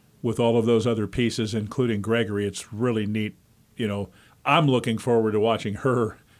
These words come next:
play with Aoka Lee and those other girls that you mentioned. Uh, they've got a couple of really fine recruits coming. So,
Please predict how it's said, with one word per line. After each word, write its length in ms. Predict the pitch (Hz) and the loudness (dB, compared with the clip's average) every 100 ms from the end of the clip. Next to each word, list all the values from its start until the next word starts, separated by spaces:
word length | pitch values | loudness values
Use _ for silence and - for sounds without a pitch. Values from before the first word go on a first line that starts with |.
| _ | _
play 220 | - 120 110 | -4 0 2
with 340 | 110 110 - - _ - | 2 0 -2 -14 _ -4
Aoka 420 | 113 113 104 110 | 0 2 0 0
Lee 160 | 107 110 | 0 0
and 100 | 104 | -2
those 180 | 104 113 | -2 -2
other 180 | 110 | -2
girls 320 | 98 110 107 - | -2 -2 -2 -4
that 180 | 92 | -10
you 60 | 98 | -4
mentioned. 400 | 110 113 101 95 - - - - - - _ - | -2 0 -2 -6 -10 -20 -20 -20 -20 -20 _ -12
Uh, 160 | 120 - | -10 -4
they've 200 | 110 104 | -4 0
got 160 | 113 | 0
a 60 | 110 | 0
couple 260 | 120 117 113 | -2 -2 0
of 80 | |
really 180 | 107 113 | 0 0
fine 260 | 104 117 110 | 0 0 0
recruits 380 | 107 - 117 - | -2 0 -2 -2
coming. 400 | 117 104 104 110 | -4 -2 -4 -4
So, 360 | 117 110 98 | -2 -2 -2